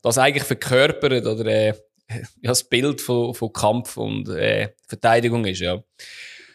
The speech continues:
Aber es hat ja noch ein zweites, äh, Lausanne-Team in dieser Liga und, ähm,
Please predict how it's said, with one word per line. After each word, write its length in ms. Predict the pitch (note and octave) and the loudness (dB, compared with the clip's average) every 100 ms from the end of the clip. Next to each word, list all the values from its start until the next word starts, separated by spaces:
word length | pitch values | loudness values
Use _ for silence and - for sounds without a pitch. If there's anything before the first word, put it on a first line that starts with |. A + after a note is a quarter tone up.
| _ _ _ _ - | _ _ _ _ 2
Aber 200 | F#3 G3+ | 4 4
es 80 | F3 | 2
hat 100 | E3+ | 2
ja 80 | E3+ | 4
noch 120 | D#3 | 4
ein 60 | |
zweites, 540 | D3 - D#3 F3+ G#3 F3+ | 2 2 4 4 4 2
äh, 160 | E3+ | 4
Lausanne-Team 880 | E3+ E3+ D#3 D#3+ D#3 - D#3 D#3+ D#3 | 4 4 4 0 -2 -4 -2 0 -2
in 300 | D#3+ D3+ C#3 | -2 -4 0
dieser 400 | C#3+ C3+ C#3 C#3 | 2 2 4 2
Liga 520 | B2+ C3 D#3 D3 C#3+ C3+ | 2 0 0 2 4 4
und, 380 | B2+ B2 B2 A#2 | 2 0 0 2
ähm, 420 | A2 A2 G#2 | 2 2 -4